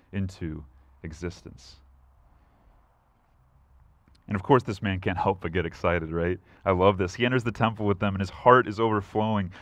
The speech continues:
so that others can't help but see him. And they see him no longer as a burden, no longer as someone to be pitied, no longer as someone who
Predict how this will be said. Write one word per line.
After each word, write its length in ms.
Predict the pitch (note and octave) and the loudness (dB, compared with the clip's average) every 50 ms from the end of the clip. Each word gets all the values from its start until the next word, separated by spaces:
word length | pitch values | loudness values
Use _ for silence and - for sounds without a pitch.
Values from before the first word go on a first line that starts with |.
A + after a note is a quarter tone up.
| - - | -8 -2
so 160 | - C3+ A#2+ | 0 2 2
that 80 | A#2+ - - | 4 6 6
others 280 | D3 E3 F3+ E3 - | 6 6 6 2 -2
can't 300 | - - - F3 E3+ - | -6 -10 -10 -8 -8 -8
help 400 | - - - D3 D3 C3+ A#2+ - - - - | -8 -6 0 2 2 2 2 -2 -6 -8 -8
but 120 | A2 F#2+ | -8 -8
see 320 | - - - B2 B2+ B2+ | -10 -10 -6 -4 -4 -4
him. 220 | G#2+ F#2 D#2 D#2+ - - _ _ _ _ _ _ _ _ _ _ _ - - | -4 -6 -8 -10 -14 -20 _ _ _ _ _ _ _ _ _ _ _ -12 -6
And 120 | - E3+ G3 | -2 2 2
they 80 | G3+ | 2
see 220 | - - - G3+ F#3 | 2 0 0 0 0
him 140 | F#3+ E3+ | 0 2
no 160 | D#3+ F3+ F#3 F3+ | 2 2 4 4
longer 280 | F3 F3+ F#3+ E3+ D#3+ | 4 4 4 4 2
as 100 | C#3 A#2+ | 2 2
a 60 | A#2 | 0
burden, 380 | G2 F2 G2 F2+ E2+ D#2+ - - - _ _ _ _ _ _ _ _ _ - | 0 0 0 0 0 -2 -6 -12 -16 _ _ _ _ _ _ _ _ _ -4
no 180 | B2+ D#3 G3 G#3 | 2 4 6 6
longer 440 | F#3 F3+ F#3 G3 A3 G3 E3+ D3 C3 | 6 6 6 4 4 4 4 4 2
as 100 | A#2 - | 2 0
someone 320 | - D3+ C#3 C3+ C#3 C3 | -2 -2 -2 -2 -4 -6
to 80 | B2 A#2 | -4 -4
be 120 | A#2 A2 | -4 -4
pitied, 300 | - - C3 A#2+ A#2 A2 | 0 2 2 2 2 0
no 200 | A#2+ D3 F3+ F3+ | 0 0 0 2
longer 380 | D#3 C#3+ D3+ F3 F#3 E3 D3+ C3 | 2 2 0 0 0 0 0 0
as 100 | A#2+ - | -2 -2
someone 380 | - C#3+ C#3 C3+ C3 B2+ A#2+ | -4 -6 -4 -2 -2 -2 -2
who 220 | B2 C3 A#2+ A#2 | 0 -2 -2 -2